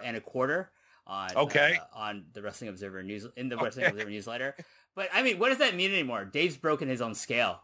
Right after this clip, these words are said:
Speaker 1: you know? <laughs>
Speaker 2: Well, that, yeah, and it's, yeah, I mean, and, and it's tough too, because different eras, different matches, different styles, different approaches. You really, it's hard to say this match was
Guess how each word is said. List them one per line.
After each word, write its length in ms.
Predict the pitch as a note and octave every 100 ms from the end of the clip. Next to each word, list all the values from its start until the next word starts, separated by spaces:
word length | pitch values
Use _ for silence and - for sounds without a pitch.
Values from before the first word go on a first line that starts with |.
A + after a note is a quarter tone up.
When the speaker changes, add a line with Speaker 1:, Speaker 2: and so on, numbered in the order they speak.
| _
Speaker 1:
you 140 | - F#2
know? 220 | F#2 G#2
<laughs> 40 | - - _ _ _ _ -
Speaker 2:
Well, 260 | G3 F3+ E3
that, 260 | E3 E3 D#3+
yeah, 320 | C#3 C3+ C#3
and 140 | D3+ F3+
it's, 480 | G#3+ G3 - - - D#3+ C#3+
yeah, 200 | D#3 F3+
I 80 | G3+
mean, 200 | A#3 B3
and, 140 | B3+
and 160 | B3 C4
it's 220 | A#3 -
tough 360 | - E3+ B2+ -
too, 220 | G3 F3
because 560 | C#3+ C#3+ D#3+ D#3 C#3 - - - - _ _ _ _ _ _ _ _ C3+
different 460 | F#3 G#3 G3+ G3 -
eras, 540 | D#3+ G3 F#3+ C#3 A2+
different 480 | - F3 E3 F3+ F3+
matches, 760 | C#3 C#3 E3 F3+ - D3 A#2+ G2+
different 440 | D#3+ D#3+ F3 D3+
styles, 840 | - - C3+ C#3+ F3 E3 C#3 A2+
different 380 | - D3 D3 D3+
approaches. 680 | C#3 - C#3 D#3+ E3 B2 G#2+
You 80 | B2
really, 520 | D#3 F3 F3 D#3 C#3 - - -
it's 160 | C3
hard 220 | E3 E3
to 80 | D3
say 240 | C#3+ D3 C3
this 280 | D#3+ D3+
match 380 | C#3+ C#3 C#3 -
was 460 | B2 A#2+ A2+ G2